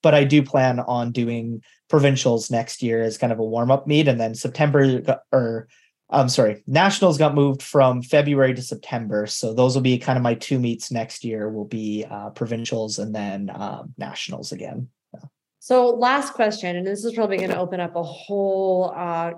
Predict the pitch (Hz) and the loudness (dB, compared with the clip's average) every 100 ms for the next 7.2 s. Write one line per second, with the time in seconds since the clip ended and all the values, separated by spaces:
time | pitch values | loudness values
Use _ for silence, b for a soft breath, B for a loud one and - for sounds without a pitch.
0 | 170 185 180 170 160 - 156 160 202 180 | -12 -6 -6 -4 -8 -10 -12 -6 -4 -2
1 | 185 202 214 214 226 214 190 185 180 180 | -2 -2 -4 0 2 2 2 0 -4 -6
2 | 175 175 190 220 233 196 - 185 - 214 | -4 -4 0 2 2 0 -4 -8 -6 -4
3 | 190 180 175 175 170 175 175 170 170 175 | -2 -4 -4 -4 -2 -2 -4 -8 -8 -8
4 | 202 214 220 214 208 208 208 208 214 220 | -6 -4 -4 -4 -2 -2 -2 -4 -2 0
5 | 240 - B B B - 233 277 302 269 | 0 -2 B B B 0 2 6 4 2
6 | - 220 208 190 196 208 233 254 294 320 | 2 0 2 0 2 2 2 2 2 2
7 | 339 | 0